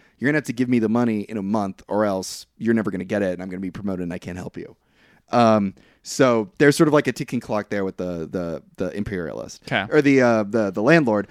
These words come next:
Speaker 1: And then later on they have the same conversation, uh, similar, but the British imperialist has, like, acupuncture in his face, like, little needles.
Speaker 2: Okay.
Speaker 1: And that was like, I'm like, "Oh, is that, like, the,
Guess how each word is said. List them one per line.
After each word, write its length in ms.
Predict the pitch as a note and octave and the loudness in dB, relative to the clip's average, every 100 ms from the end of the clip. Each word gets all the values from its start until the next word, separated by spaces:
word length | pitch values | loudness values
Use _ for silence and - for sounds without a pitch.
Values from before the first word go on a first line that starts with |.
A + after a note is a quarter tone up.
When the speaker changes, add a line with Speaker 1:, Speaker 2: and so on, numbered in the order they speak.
| - - | -10 0
Speaker 1:
And 180 | E3+ | 4
then 140 | F3 F3+ | 6 6
later 260 | C4+ C4 | 6 8
on 120 | B3 A#3 | 8 6
they 60 | |
have 80 | G3 | 6
the 60 | E3 | 4
same 200 | - F3 | 4 4
conversation, 760 | F3 D#3 C#3 A#2+ C3 E3+ F#3 F3+ - | 4 4 4 2 2 -2 -2 -4 2
uh, 260 | B2+ A#2 | 4 4
similar, 320 | A2+ C#3 E3 | 0 -2 0
but 200 | E3+ - C#3 | 0 0 2
the 40 | |
British 240 | D3 A#3+ B3+ | 2 4 4
imperialist 480 | F3+ F#3 G3+ G3+ G3 | 6 8 8 8 6
has, 140 | D3+ | 2
like, 120 | C3 - | 0 -2
acupuncture 580 | - D3+ A#3+ B3+ B3+ C#4 | -6 -2 0 2 2 4
in 60 | C4 | 2
his 100 | B3+ | 4
face, 360 | D4 D4+ - _ _ - | 2 0 -8 _ _ -8
like, 160 | A#2+ C#3 | -6 -2
little 180 | D#3 C3+ | 0 0
needles. 440 | D3+ A#3+ D#4 - | 0 0 0 -6
Speaker 2:
Okay. 240 | B2 A#2 G2 | -6 -2 0
Speaker 1:
And 160 | E3 E3+ | 2 4
that 100 | A3 | 4
was 120 | G3+ | 6
like, 200 | G3+ D#3+ D#3+ | 4 2 2
I'm 80 | |
like, 180 | D#3+ C#3+ | 0 -2
"Oh, 180 | - G#3 | -2 -2
is 100 | - | -2
that, 140 | - G3 | -8 -4
like, 280 | A3+ - | -4 -4
the, 100 | - | -12